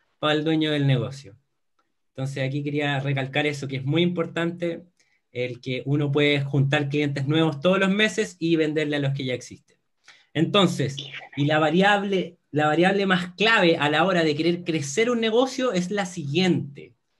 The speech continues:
Costo por adquisición. Esta es,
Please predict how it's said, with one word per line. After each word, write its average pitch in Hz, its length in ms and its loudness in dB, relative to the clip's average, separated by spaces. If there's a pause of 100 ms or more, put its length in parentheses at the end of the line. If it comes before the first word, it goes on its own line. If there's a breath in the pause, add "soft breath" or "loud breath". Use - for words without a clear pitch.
(720)
Costo 214 480 -2
por 202 120 -2
adquisición. 175 920 -6 (140)
Esta 175 240 -4
es, 180 180 -6